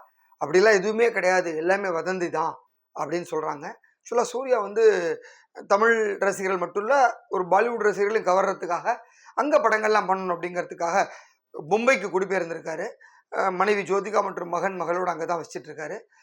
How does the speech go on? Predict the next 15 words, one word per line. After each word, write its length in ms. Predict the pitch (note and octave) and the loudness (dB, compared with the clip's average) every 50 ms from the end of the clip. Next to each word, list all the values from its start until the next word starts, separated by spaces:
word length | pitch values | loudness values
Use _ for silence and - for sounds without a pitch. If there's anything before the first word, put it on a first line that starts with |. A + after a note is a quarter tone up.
| _ _ _ - - - _ _ - | _ _ _ -20 -20 -20 _ _ 0
ஜோதிகாவும் 500 | F3+ B3 C4 C4 C4+ A#3+ B3+ B3+ B3+ B3 | 4 6 6 6 6 4 4 6 6 4
இப்போ 160 | A3 F3 G#3+ | 4 4 4
ஒரு 160 | G#3 G3 F#3 F3+ | 4 6 4 2
ஹிந்தி 260 | F#3 G3+ G#3 A3 G3+ | 2 0 -2 -2 -2
படம் 200 | - F#3+ F3 E3 | 0 0 0 0
ரெண்டு 160 | E3+ E3 E3 | -2 -4 -6
நடிச்சிருக்காங்க. 640 | E3 E3+ E3 E3 F3+ D#3 D3 E3+ E3 F3+ G#3+ A#3+ - - - - - - | -8 -8 -8 -8 -8 -4 -4 -4 -4 -4 -6 -8 -10 -14 -20 -12 -2 0
அடுத்ததா 360 | G3 A3 F#3+ B3 A#3+ A3+ G#3+ | 0 2 4 4 6 6 6
வந்து 260 | G3+ G3 G3 G#3+ G3+ | 4 4 4 4 4
சூர்யாவும் 440 | F#3 F#3+ A3 A#3+ B3 A#3+ A#3 A3 A3 | 4 2 -2 0 4 4 6 6 6
ஒரு 100 | G#3 F#3 | 4 2
ஹிந்தி 160 | G3 G3+ G3+ | -2 -6 -6
படத்துல 200 | G3 F#3+ F3 D#3+ | -6 -6 -6 -6
நடிக்க 280 | E3+ E3+ E3+ E3+ F#3+ F3 | -6 -8 -6 -6 -6 -6
போறாரு. 440 | D3+ E3 D#3 D3+ D3 C#3+ F3 A3+ | -6 -6 -6 -6 -6 -6 -8 -10